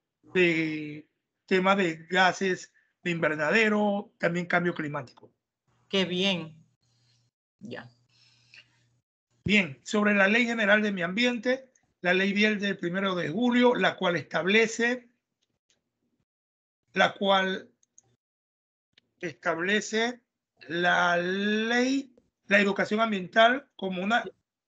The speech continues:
Speaker 2: Estrate-, como una estrategia para conservar y desarrollar los recursos naturales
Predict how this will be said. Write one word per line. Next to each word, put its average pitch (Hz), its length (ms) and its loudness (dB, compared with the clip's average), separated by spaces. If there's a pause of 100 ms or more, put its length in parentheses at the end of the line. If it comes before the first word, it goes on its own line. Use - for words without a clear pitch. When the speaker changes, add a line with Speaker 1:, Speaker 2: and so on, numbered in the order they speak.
Speaker 2:
Estrate-, 190 640 -6
como 208 240 -2
una 233 160 2
estrategia 226 560 0
para 185 240 -2
conservar 185 500 -4
y 202 40 -2
desarrollar 175 420 -4
los 185 160 0
recursos 220 640 -8
naturales 208 680 -6